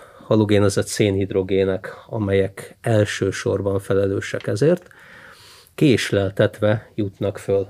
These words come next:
a stratoszférába. Ugye ezek nagyon hosszú légköri ide-, életidejű gázok, és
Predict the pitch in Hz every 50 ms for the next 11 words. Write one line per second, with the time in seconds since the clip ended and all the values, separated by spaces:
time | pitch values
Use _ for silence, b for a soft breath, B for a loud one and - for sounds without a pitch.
0 | - _ - - - - - 101 101 - 101 - - - - 104 101 104 110 113
1 | 113 113 131 170 180 - 147 131 131 139 117 113 107 127 120 - - - 110 107
2 | 107 98 - - - 101 101 101 101 - - _ - 139 120 110 101 98 - 113
3 | 101 101 104 107 113 156 160 151 127 107 113 95 - B B B B B B B
4 | B B B B _ 117 113 107 - - -